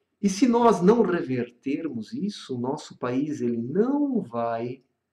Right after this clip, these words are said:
endireitar, ele não vai encontrar o seu caminho, porque nenhum país onde não existe a valorização da alta cultura, pode se desenvolver.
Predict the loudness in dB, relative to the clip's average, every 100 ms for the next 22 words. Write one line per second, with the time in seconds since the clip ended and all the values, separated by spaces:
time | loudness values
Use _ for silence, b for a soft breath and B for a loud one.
0 | _ -10 -8 -4 -4 -4 -2 0 0 0
1 | -2 -2 0 2 0 0 -6 -6 -10 -10
2 | -12 -10 -8 -8 -8 -10 -8 -6 0 0
3 | 2 -4 0 -2 -2 B B B 6 8
4 | 8 6 6 2 2 2 2 2 0 -2
5 | -10 -20 -20 _ _ _ b b 0 0
6 | 0 2 4 4 2 0 -4 -8 -10 -10
7 | -6 -6 -4 -4 -2 0 2 2 2 0
8 | -2 -6 -6 -6 -6 -4 0 -2 -2 -8
9 | -6 -6 -8 -4 0 0 -4 -6 -6 -6
10 | -8 -6 -4 -6 -4 -6 -6 -8 -8